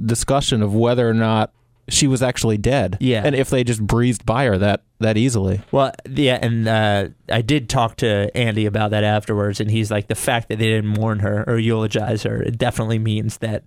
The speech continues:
Speaker 2: you know, she's still alive somewhere."
Speaker 1: But they kinda had by,
Speaker 2: Yeah.
Speaker 1: by Daryl putting the flower on
Speaker 2: But they
Speaker 1: and
Speaker 2: didn't talk about it. Remember, like, the, like, we, we <laughs> talked about this too. They, they gave so much backstory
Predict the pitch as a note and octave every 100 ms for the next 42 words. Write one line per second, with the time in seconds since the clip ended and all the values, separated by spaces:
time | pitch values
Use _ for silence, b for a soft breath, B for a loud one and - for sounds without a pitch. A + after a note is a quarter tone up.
0 | _ _ - A#2+ G2 - - B2+ - A2+
1 | G#2 A2 A2 A2 A2+ A2 - - D#4 A3
2 | - G3+ F#3 G#3 G3 B2 A2 G2+ A#2 A2
3 | A#2 A2 A#2+ A#2 G#2+ B2 A2 G#2+ A2 G2
4 | G2 G2 F#2+ F#2+ - D#3+ F3+ E3 - D#3
5 | A#2+ A2 G2+ - - C#3+ F#3+ A3 A3 G3+
6 | - D3+ D3+ D3+ - - A#2+ C3+ - -
7 | C3 C#3 E3 D3 D3 - G3 D3 C#3 C3+
8 | D#3 C#3 - - C#3+ G#2+ B B B C#3
9 | F#3 - E3 C#3 A#3+ A3+ E3 D3 B2 A#2
10 | - - - G3 A3 G3+ - D#3+ D3+ -
11 | - A#2 G#2+ G#2 G#2